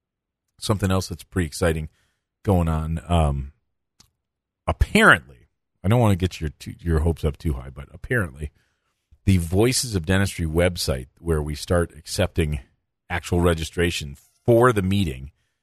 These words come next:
uh, is going up tomorrow. If all goes correctly, uh, you can keep your eyes open for the voices of dentistry dot com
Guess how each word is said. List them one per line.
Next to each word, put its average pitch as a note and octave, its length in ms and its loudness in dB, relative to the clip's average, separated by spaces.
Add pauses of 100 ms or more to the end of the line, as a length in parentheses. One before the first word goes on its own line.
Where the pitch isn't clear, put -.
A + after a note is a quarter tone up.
(280)
uh, D#2 300 2
is E2+ 140 0
going G#2+ 320 4
up F#2 140 -2
tomorrow. D#2 540 -2 (220)
If E2 180 -2
all B2 280 8
goes B2+ 280 2
correctly, G2 600 -2 (540)
uh, D#2 440 2
you F2+ 200 2
can - 160 -6
keep F#2 200 -4
your F#2+ 120 4
eyes F2+ 220 4
open E2 220 0
for - 120 -6
the D#2+ 60 -4
voices F2+ 320 0
of F2 60 -6
dentistry E2+ 400 0
dot D#2+ 400 0
com E2 580 2